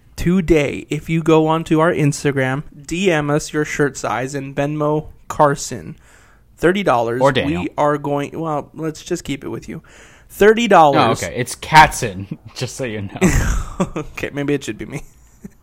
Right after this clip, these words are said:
Speaker 1: Um,
Speaker 2: Either one. It doesn't matter who
Speaker 1: Yeah,
Speaker 2: you
Speaker 1: yeah.
Speaker 2: Venmo'd. It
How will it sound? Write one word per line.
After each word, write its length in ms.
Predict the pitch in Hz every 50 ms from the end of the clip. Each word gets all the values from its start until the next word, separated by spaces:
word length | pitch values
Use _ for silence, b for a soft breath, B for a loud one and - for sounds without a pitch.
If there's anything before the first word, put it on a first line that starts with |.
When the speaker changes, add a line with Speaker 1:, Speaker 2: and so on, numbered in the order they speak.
| - - - B 160 180 170 147 B B B -
Speaker 1:
Um, 320 | 123 139 139 135 123 123 -
Speaker 2:
Either 260 | 202 233 240 226 190
one. 260 | 165 151 139 127 120
It 100 | - 160
doesn't 240 | 160 180 165 170 143
matter 220 | 127 110 101 95
who 100 | - 147
Speaker 1:
Yeah, 120 | 139 131 127
Speaker 2:
you 80 | 123 117
Speaker 1:
yeah. 140 | 101 -
Speaker 2:
Venmo'd. 460 | - - - - - - - - - 95
It 140 | 104 -